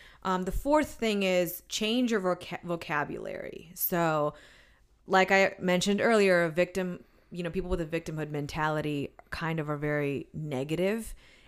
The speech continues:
and they have, they find this subtle excuse in everything as to why something isn't going the way that they want it to go. And this is where you start to say, "n-, maybe it's an internal dialogue, I don't care." But you start to say, like, "No, I will find the right person," or, "I will,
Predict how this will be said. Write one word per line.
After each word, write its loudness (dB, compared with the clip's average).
and 0
they 4
have, -2
they 2
find 0
this -4
subtle -2
excuse -8
in -8
everything -2
as 0
to 2
why 2
something -4
isn't -6
going -2
the -2
way 0
that -2
they 2
want 0
it -2
to 0
go. 0
And 4
this 0
is -2
where 2
you 2
start -4
to -12
say, -4
"n-, -6
maybe 8
it's 8
an -2
internal 2
dialogue, 0
I 4
don't 0
care." -8
But 6
you -4
start -2
to -10
say, -2
like, -2
"No, 2
I 4
will 0
find -4
the -4
right 0
person," 4
or, 2
"I 4
will, 0